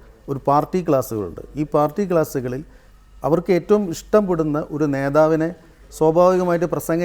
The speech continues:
രീതിയിൽ അനുകരിച്ചു പോകുന്ന ഒരു രീതി എല്ലാവർക്കും ഉണ്ടാവും. അങ്ങനെയാണ് ഓരോരുത്തരും സ്വന്തം രീതികൾ ഉണ്ടാക്കിയെടുക്കുക. അങ്ങനെ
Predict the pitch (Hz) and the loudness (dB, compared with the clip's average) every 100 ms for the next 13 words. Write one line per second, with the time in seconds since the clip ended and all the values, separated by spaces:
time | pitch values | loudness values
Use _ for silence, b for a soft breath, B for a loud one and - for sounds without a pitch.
0 | 165 156 165 156 151 156 156 170 156 156 | 0 0 0 0 0 -2 -4 -4 -4 -2
1 | 160 143 156 160 170 160 165 170 175 131 | -2 -2 -4 -2 -2 2 2 2 -2 -2
2 | 101 - - 160 180 180 170 170 165 175 | -4 -8 -8 -4 -2 -2 -2 -2 -2 -4
3 | 165 151 156 170 165 151 156 160 156 135 | -2 -4 -2 -4 -4 -4 -2 0 -2 -2
4 | 123 - 98 - - - b b b b | -4 -8 -16 -16 -20 -20 b b b b
5 | b _ - 160 214 | b _ -6 -2 2